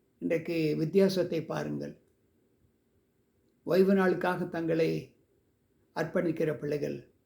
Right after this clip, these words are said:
தேவனுடைய கட்டளைகளுக்கு கீழ்ப்படிந்து நடக்க வேண்டும் என்று விரும்புகிற பிள்ளைகள், ஆண்டவரோடு அனுதினமும் வாழ்ந்து சேவிக்க, அவரை சேவிக்க வேண்டும் என்று விரும்புகிற பிள்ளைகள்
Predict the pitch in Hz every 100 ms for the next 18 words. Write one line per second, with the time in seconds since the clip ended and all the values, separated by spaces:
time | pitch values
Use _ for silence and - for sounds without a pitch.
0 | _ _ _ _ _ _ _ _ - 190
1 | 185 175 170 160 - 190 180 165 170 160
2 | 156 156 175 175 165 160 156 147 170 170
3 | 165 170 160 151 147 143 151 143 147 143
4 | - 143 73 76 78 _ _ _ _ _
5 | _ _ _ _ _ _ _ _ - 185
6 | 185 180 185 196 175 160 160 - 175 180
7 | 165 170 170 170 156 170 165 160 156 156
8 | - 180 185 175 170 160 156 - _ _
9 | _ _ - 165 160 156 190 190 190 170
10 | 170 160 160 156 151 156 151 147 151 -
11 | - 73 71